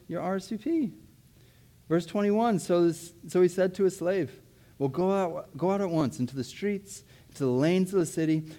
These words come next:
and bring in here the poor, the crippled, the blind, the lame."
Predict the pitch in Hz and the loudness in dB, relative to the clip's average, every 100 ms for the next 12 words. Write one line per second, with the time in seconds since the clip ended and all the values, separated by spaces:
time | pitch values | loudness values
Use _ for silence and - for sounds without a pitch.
0 | - 131 131 175 180 160 135 110 - 180 | -4 0 2 2 2 2 0 -2 -4 0
1 | 190 170 131 - 185 151 120 104 143 165 | 2 2 -2 -2 -2 -2 -6 -4 -2 2
2 | 165 139 131 160 147 113 | 2 2 0 2 2 0